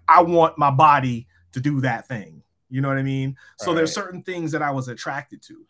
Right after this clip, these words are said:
Speaker 1: you know what I mean?
Speaker 2: Yeah.
Speaker 1: But, um, Kung Fu, I was in high school and I didn't,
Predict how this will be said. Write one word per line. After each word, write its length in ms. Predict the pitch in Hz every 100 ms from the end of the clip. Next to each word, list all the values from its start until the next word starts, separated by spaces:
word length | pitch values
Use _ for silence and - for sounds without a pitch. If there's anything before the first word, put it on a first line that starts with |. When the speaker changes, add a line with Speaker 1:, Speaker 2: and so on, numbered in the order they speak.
| _
Speaker 1:
you 100 | 117
know 60 | 120
what 100 | 120
I 40 |
mean? 100 | 107
Speaker 2:
Yeah. 140 | 123 123
Speaker 1:
But, 260 | 151 139 - _ _ -
um, 500 | 147 139 127 113 117 _ _ _ _ _ _ _ _ _ _ _ -
Kung 280 | - 208 254
Fu, 460 | - 202 180 185 _ _ _ _ -
I 140 | 185
was 160 | 240 208
in 100 | 143
high 280 | 127 165 185
school 600 | - 123 110 104 110 - _ _ _ _ _ _
and 600 | 143 143 143 135 135 131 -
I 140 | 131 220
didn't, 320 | 214 143